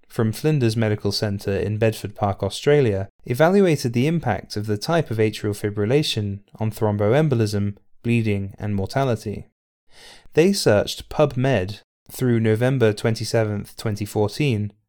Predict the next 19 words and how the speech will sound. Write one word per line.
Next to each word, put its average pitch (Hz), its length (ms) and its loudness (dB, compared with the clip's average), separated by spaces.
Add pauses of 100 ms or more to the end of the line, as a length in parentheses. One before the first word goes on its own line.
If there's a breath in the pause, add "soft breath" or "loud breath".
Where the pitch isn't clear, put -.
(100)
for - 180 0
randomized 131 600 2
controlled 104 400 0
trials, 107 600 0 (340 soft breath)
cohort 147 440 2
studies, 104 600 -2
and 110 180 -4
case 170 300 -2
series 98 600 -2 (360 soft breath)
reporting 123 500 2
prospectively 131 800 0
collected 113 640 -2
clinical 101 420 -4
outcomes 98 720 -4 (300 soft breath)
stratified 151 680 0
by 104 200 0
atrial 117 340 0
fibrillation 113 720 0
type 98 340 -2